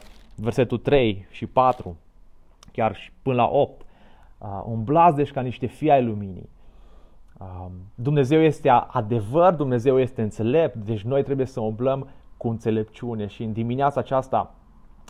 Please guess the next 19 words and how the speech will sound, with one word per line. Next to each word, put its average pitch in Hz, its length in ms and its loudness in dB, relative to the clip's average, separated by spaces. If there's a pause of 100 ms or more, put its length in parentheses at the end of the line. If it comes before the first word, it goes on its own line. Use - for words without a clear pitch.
(120)
ne 120 120 0
vom 117 220 -2
uita 123 420 2 (340)
la 110 480 0 (260)
cum 185 300 -2
trebuie 156 260 2
să 131 140 -6
umblăm 123 480 0
în 104 120 -6
înțelepciune. - 760 -12 (440)
Ce - 180 -4
înseamnă 156 480 2
înțelepciunea? 95 760 -10 (440)
Și - 300 -6
uitați-vă 185 500 0
chiar 165 220 4
în 156 80 0
primul 147 320 -2
verset 120 500 -2